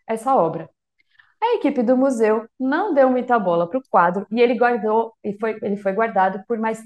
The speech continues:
trinta e dois anos na Reserva Técnica do Museu de New Orleans. Até que o museu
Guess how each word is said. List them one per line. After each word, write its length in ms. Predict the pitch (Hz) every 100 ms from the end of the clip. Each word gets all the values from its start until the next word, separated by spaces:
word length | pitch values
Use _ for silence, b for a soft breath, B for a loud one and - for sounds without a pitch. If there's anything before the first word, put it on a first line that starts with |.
| -
trinta 400 | 294 330 349 320
e 80 | 240
dois 320 | 226 226 185
anos 280 | 175 170 -
na 140 | 196 220
Reserva 360 | 233 214 208
Técnica 540 | 226 180 170 196 185 185
do 100 | 220
Museu 300 | 240 202 190
de 100 | 208
New 180 | 202 233
Orleans. 440 | 220 - - - _ _ _ _ _ _ _ _ -
Até 200 | 214 208
que 120 | 233
o 20 |
museu 480 | 233 277 190 180